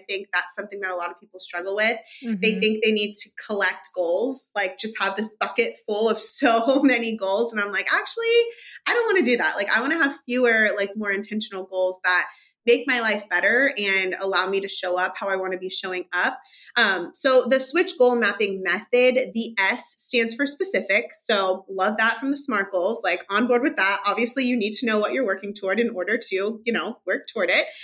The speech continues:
Speaker 2: We'll keep that in there.
Speaker 1: Yeah, yeah, that one can stay. That one can stay. Um, the W stands for why attached. So knowing why you're working toward the goal. So what is your intention? Like, why does this matter to you? Why does it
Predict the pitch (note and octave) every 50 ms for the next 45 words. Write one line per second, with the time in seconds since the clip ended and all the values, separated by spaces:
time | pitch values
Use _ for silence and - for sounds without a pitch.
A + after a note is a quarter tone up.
0 | - C4+ G#3 G#3+ A3 - A#3 A3+ - D4 C#4+ A#3+ G#3 F#3+ F#3 F#3+ A#3 C#4 C4+ _
1 | _ _ D#4 D4+ D4 - E3 G3 - B3+ A#3+ G3 F#3+ G#3+ B3 C4+ D#4+ G4 G#4 G#4
2 | G#4+ E4+ E4+ - G#3 E3+ D#3 - - A#3 A#3 A#3+ A#3+ B3 A3 - D#3+ G2 - -
3 | - - - - - B3 B3 A3+ G#3+ A3+ G#3+ C#4 C4+ A3 C4+ B3 B3 C#4 D#4 D#4+
4 | F4+ F#4 - F4 F4 D4+ C#4 - - C4+ C4+ A#3 - - F#3+ F3+ F#3 G3 G3+ G#3+
5 | G#3 G#3 G3 - - - F3+ E3 F3 C4 D#4 - - - - - - - - -
6 | A3 G#3 G#3 G#3 G#3 G3+ G3+ G3+ G3+ G#3+ G#3 G3+ G#3 A#3+ C4 C4 B3 G#3 F#3 G3
7 | F3+ F3+ F3+ F3+ F3+ F3+ G3 G#3+ A#3+ A#3 - G#3 G#3+ G#3 G3+ G3 G3+ G#3+ G3 F#3
8 | - - F#3+ F#3 F#3 F#3 F3+ - E3+ D3 E3+ A#3+ D#4+ - - - A#3 A3 G#3+ A#3
9 | B3+ D#4 C#4+ D4 D4+ D4 C4+ B3+ B3+ - - G3 A3 - B3 A#3+ B3 A#3+ G#3+ G#3
10 | G3+ G3+ F#3+ F3+ F#3 F#3+ G3+ G#3+ G#3+ G#3 G3+ - G3+ - - F#3+ F#3+ F3+ E3+ F3
11 | - - F#3+ F3 F3 F3+ F#3 F#3+ G#3 A#3 A3 G3+ F3 F3 F#3 F#3 F#3+ G3 G3 F#3+
12 | F#3